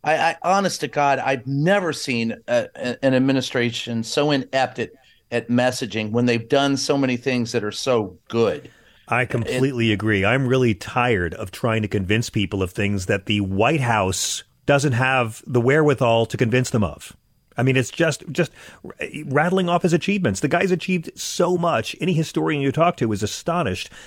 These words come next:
Speaker 2: They're comparing this to Reagan's first couple of years. They're comparing it to L B J. I mean, yes, he's failed at a lot of things he wanted to do, but the amount of stuff the man's trying to do and the amount of reform he's done, I mean, he's, he's, he's already done more than Clinton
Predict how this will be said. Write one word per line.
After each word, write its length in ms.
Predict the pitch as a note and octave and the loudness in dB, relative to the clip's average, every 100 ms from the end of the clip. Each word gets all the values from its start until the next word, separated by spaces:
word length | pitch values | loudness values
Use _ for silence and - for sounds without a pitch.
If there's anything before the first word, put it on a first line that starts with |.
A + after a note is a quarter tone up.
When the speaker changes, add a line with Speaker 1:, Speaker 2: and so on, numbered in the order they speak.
| - | -4
Speaker 2:
They're 80 | - | -2
comparing 380 | D3+ C3 E3+ D3+ | 0 2 0 2
this 140 | C3+ | 0
to 100 | - | 0
Reagan's 1120 | B2 C#3+ C#3 C3+ D3 F3 F#3+ G#3+ D#3 C#3 A#2 - - | -2 -4 -12 -12 -12 -6 -2 -2 -2 -4 -6 -8 -2
first 200 | D#3+ B2+ | 0 0
couple 200 | C#3+ C#3 | -2 0
of 60 | |
years. 180 | B2+ G#2+ | -2 -4
They're 80 | C3 | -4
comparing 300 | C#3 E3 E3+ | -2 -2 -2
it 80 | D#3+ | -4
to 100 | D#3+ | -4
L 120 | E3+ | -4
B 120 | F3 | -6
J. 360 | C3+ D#3 G3 C#3+ | -6 -4 -2 -2
I 40 | |
mean, 240 | A2+ A#2 A2 - - - | 0 0 -2 -8 -20 -14
yes, 260 | B2+ F3+ G3 | -2 0 2
he's 180 | C#3+ - | -2 -2
failed 260 | E3 E3+ | -2 0
at 60 | C#3 | 0
a 40 | |
lot 220 | A2+ C3 | 2 0
of 80 | D3+ | 0
things 180 | C#3+ C3 | -2 -2
he 80 | B2 | -2
wanted 280 | B2 C3 A2+ | 0 -2 -2
to 60 | |
do, 240 | G2 D3 F3+ | -2 0 -2
but 140 | G#2+ | -2
the 100 | G#2+ | -2
amount 220 | A2 D3 | -2 -2
of 60 | B2+ | -2
stuff 200 | D#3+ C#3 | -2 0
the 80 | B2 | 0
man's 300 | B2 A2+ - | 0 -2 -6
trying 640 | - - - - D#4 D3+ | -16 -16 -16 -16 -10 -8
to 80 | A#2+ | -6
do 280 | A#2 G#2 B2+ | -4 -4 -4
and 140 | C#3+ | -4
the 40 | E3 | -2
amount 220 | F3 A#3 | 0 0
of 60 | A3+ | -2
reform 340 | - B3+ A3+ | -2 -4 -4
he's 240 | F3+ F#3+ | -2 -4
done, 480 | - - D4+ B3+ D#3+ - - - | -8 -8 -4 -2 -4 -8 -12 -4
I 60 | |
mean, 120 | G3 | -2
he's, 280 | D#3 F4 - - | -2 -6 -12 -18
he's, 320 | - B3 - - | -8 -8 -8 -6
he's 200 | G#3 A3+ - | -6 -6 -4
already 360 | G3+ A#3+ D4 A3+ | -4 -2 -2 -2
done 200 | D#3+ C#3 | 0 2
more 220 | C3+ C3+ | 4 4
than 160 | B2+ | 2
Clinton 380 | C3 F3+ F#3+ G3 | -2 -2 0 -2